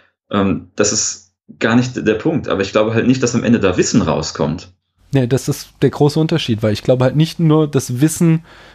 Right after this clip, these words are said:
Speaker 2: äh, das ist, was, also ich, ich bin halt ein großer Fan von den Geisteswissenschaften und ich glaube, dass aus den
Speaker 1: Ja, ich auch,
Speaker 2: Geisteswissenschaften
Speaker 1: okay.
Speaker 2: hinten Wissen <laughs> rausfällt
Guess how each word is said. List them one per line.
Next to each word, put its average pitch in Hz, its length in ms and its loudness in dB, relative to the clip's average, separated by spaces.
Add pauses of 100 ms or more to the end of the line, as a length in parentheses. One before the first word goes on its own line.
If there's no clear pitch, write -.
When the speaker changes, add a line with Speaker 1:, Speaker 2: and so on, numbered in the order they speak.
(180)
Speaker 2:
äh, 131 380 4
das 120 300 -2
ist, 139 340 -4
was, 127 280 0
also 127 200 0
ich, 120 140 -8 (140)
ich 135 140 -10 (600)
bin 156 200 2
halt 139 120 2
ein 117 120 2
großer 131 260 -2
Fan 151 200 -4
von 131 140 -6
den 117 80 2
Geisteswissenschaften 113 800 -2
und 107 60 0
ich 104 100 -8
glaube, 113 220 -2
dass 113 160 -4
aus 110 100 -6
den 117 120 -6
Speaker 1:
Ja, 110 80 2
ich 117 200 0
auch, 110 180 2
Speaker 2:
Geisteswissenschaften 135 360 0
Speaker 1:
okay. - 20 2
Speaker 2:
hinten 156 380 2
Wissen 196 220 2
<laughs> - 20 4
rausfällt 135 560 2